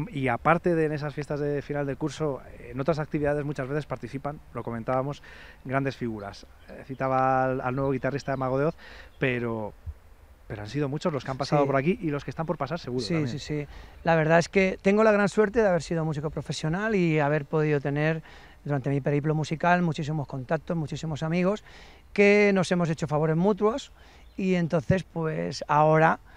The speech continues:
Speaker 2: pues, eh, tengo la gran suerte de que hagan un hueco en sus agendas para poder venir a nuestra academia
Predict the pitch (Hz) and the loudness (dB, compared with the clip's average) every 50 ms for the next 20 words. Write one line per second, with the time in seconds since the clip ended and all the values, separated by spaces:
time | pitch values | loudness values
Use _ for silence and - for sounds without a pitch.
0 | - - - - - - 156 151 147 131 - - - 170 160 156 156 156 156 156 | -20 -20 -20 -20 -6 -4 -2 -2 -2 -4 -6 -8 -6 -4 -2 0 0 0 -2 0
1 | - 190 185 185 180 180 170 175 175 180 165 - 185 185 156 - 202 185 175 - | 0 2 4 4 6 6 6 4 4 2 2 2 0 0 2 2 2 2 2 2
2 | 170 165 165 170 160 156 156 156 160 160 160 170 160 - 170 156 - 170 156 165 | 2 4 4 4 4 2 2 0 0 2 2 2 2 2 -4 -6 -4 -4 -4 -4
3 | 156 - 185 185 185 185 190 208 - - - - - - - - - - - - | 0 0 2 2 4 2 2 0 -2 -10 -20 -20 -20 -20 -20 -20 -20 -20 4 4
4 | 170 160 170 180 165 190 180 170 170 165 175 170 170 170 170 170 156 - 170 156 | 6 6 6 6 6 6 6 6 6 6 4 4 4 4 2 2 2 2 2 4
5 | 170 175 190 202 202 196 202 208 | 6 6 6 6 6 4 2 2